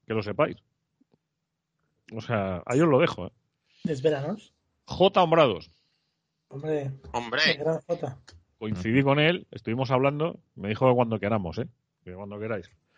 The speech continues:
Speaker 1: Digo, bueno, pues, pues otro, pues apúntate en la lista, que te tenemos que llevar al estudio allí de, al estudio, te tenemos que traer al estudio de, de, de Cesión Radio. Demonios,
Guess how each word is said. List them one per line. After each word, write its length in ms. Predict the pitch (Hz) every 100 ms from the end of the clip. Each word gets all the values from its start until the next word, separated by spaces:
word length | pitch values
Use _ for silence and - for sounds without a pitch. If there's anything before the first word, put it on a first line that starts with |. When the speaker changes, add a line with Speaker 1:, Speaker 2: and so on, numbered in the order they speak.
| _ - - _ _
Speaker 1:
Digo, 140 | 80 101
bueno, 140 | 120
pues, 180 | 76 78
pues 200 | 87 101
otro, 200 | 101 107
pues 300 | 87 92 -
apúntate 380 | 101 104 110 113
en 80 | 110
la 80 |
lista, 260 | 139 180 107
que 100 | 90
te 100 | 90
tenemos 300 | 92 110 110
que 60 | 113
llevar 180 | 113
al 80 | 113
estudio 380 | 98 113 113 107
allí 160 | 107 107
de, 420 | 101 101 95 - - - - - - -
al 160 | 104 104
estudio, 960 | 95 123 120 113 107 104 104 104 107 104 104
te 140 | 104
tenemos 280 | 98 110 110
que 60 | 120
traer 220 | 117 120
al 80 | 117
estudio 420 | - 117 113 110
de, 580 | 110 107 107 107 101 -
de, 720 | 101 107 104 104 101 101 98 95 - _ -
de 140 | 113 113
Cesión 260 | 110 107
Radio. 320 | 117 190 117 - -
Demonios, 400 | - 135 165